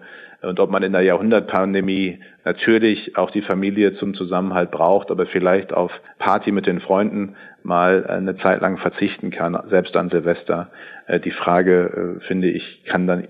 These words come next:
erstens jeder für sich beantworten, aber wir machen eben da auch das klare Signal, äh, in einer Jahrhundertausnahmesituation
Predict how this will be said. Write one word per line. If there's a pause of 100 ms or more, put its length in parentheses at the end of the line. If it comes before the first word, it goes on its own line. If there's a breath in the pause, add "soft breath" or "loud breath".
erstens
jeder
für
sich
beantworten,
aber
wir
machen
eben
da
auch
das
klare
Signal, (380 loud breath)
äh,
in
einer
Jahrhundertausnahmesituation